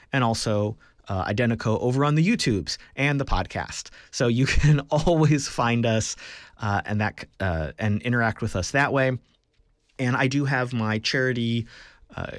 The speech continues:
entertainment gaming project that I'm still working on called Point five Past, point five past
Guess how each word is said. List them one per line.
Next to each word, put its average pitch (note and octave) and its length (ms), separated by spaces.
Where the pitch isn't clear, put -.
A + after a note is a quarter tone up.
entertainment C3 560
gaming A#2 320
project D3+ 540
that A2 140
I'm G#2 180
still G#2+ 240
working D#3 320
on D#3 180
called G2 280
Point - 280
five G2+ 440
Past, - 480
point A2+ 200
five G#2 240
past - 380